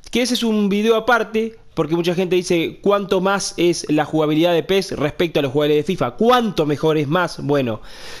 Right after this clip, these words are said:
es mejor la jugabilidad de pes, sí, pero ¿cuánto más? No sé cuánto más.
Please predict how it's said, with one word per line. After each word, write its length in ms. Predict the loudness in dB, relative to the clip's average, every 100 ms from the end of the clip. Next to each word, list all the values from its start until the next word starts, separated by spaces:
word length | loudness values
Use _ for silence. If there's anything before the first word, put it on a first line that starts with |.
| -8 -8 -4
es 380 | -2 0 -2 -4
mejor 400 | -2 0 2 2
la 100 | 0
jugabilidad 340 | 0 0 2
de 80 | 0
pes, 180 | 0 -2
sí, 360 | -2 -2 -2
pero 340 | 0 0 0 -2
¿cuánto 480 | 0 2 2 0 -2
más? 380 | 0 -2 -4 -6
No 240 | -2 -2
sé 240 | 0 -2 0
cuánto 380 | -2 -2 -2
más. 340 | -2 -2 -4